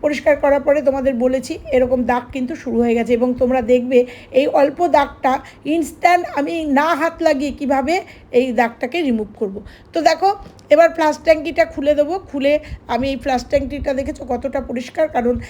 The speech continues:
একটু আগেই একটা ছিল, আহ, সেটাকে তুলে নিয়েছি। আর আমি বিভিন্ন, আহ, টিপস করি জন্য আমার ফ্লাশ ট্যাঙ্কিতে সেই রকমভাবে, উম, আয়রন জমে না, আমি খুব তাড়াতাড়ি পরিষ্কার করছিলাম। এবার এটাকে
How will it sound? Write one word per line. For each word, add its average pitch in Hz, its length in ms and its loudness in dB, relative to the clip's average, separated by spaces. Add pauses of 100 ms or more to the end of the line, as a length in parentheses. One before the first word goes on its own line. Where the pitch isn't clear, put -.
(140)
একটু 294 300 0
আগেই 285 300 2
একটা 269 340 -2
ছিল, 262 320 -2
আহ, - 540 -2
সেটাকে 254 400 -2
তুলে 285 280 -4
নিয়েছি। 214 400 -6 (280)
আর 254 140 0
আমি 277 260 0
বিভিন্ন, 311 500 0
আহ, 330 680 0 (100)
টিপস 339 240 -2
করি 311 280 -2
জন্য 311 180 -2
আমার 285 240 0
ফ্লাশ 262 320 -2
ট্যাঙ্কিতে 277 460 0
সেই 277 220 -4
রকমভাবে, 277 680 0
উম, 233 320 0 (600)
আয়রন 269 380 2
জমে 240 260 2
না, 233 100 0
আমি 233 140 -2
খুব 294 260 -10
তাড়াতাড়ি 269 380 0
পরিষ্কার 233 440 -6
করছিলাম। 226 380 -4
এবার 254 240 4
এটাকে 285 380 0